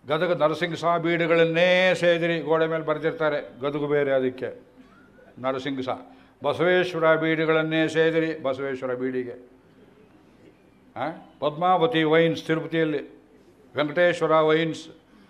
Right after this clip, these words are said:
ನೋಡಿ ಎಂಥ ಮಾರೀಚ ಏನು ಮಾಡ್ತಾನೆ ವಂಚನೆ. ಪವಿತ್ರ ಸದ್ಯದಲ್ಲಿ ರಾಮಾನುಜ ಬೀಡಿ ಅಂತ ಬಂದಿಲ್ಲ, ಶಂಕರಾಚಾರ್ಯ ಬೀಡಿ ಅಂತ ಬಂದಿಲ್ಲ.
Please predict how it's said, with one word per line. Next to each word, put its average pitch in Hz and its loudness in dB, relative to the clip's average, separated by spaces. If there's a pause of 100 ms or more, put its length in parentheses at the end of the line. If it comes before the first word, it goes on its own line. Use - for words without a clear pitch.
(920)
ನೋಡಿ 156 -4
ಎಂಥ 151 -4 (120)
ಮಾರೀಚ 185 0
ಏನು 180 -2
ಮಾಡ್ತಾನೆ 165 -4
ವಂಚನೆ. 151 -4 (760)
ಪವಿತ್ರ 185 0 (200)
ಸದ್ಯದಲ್ಲಿ 151 -4
ರಾಮಾನುಜ 151 2
ಬೀಡಿ 147 0
ಅಂತ 143 -4
ಬಂದಿಲ್ಲ, 135 -4
ಶಂಕರಾಚಾರ್ಯ 147 -2
ಬೀಡಿ 135 -4
ಅಂತ 139 -6
ಬಂದಿಲ್ಲ. 135 -4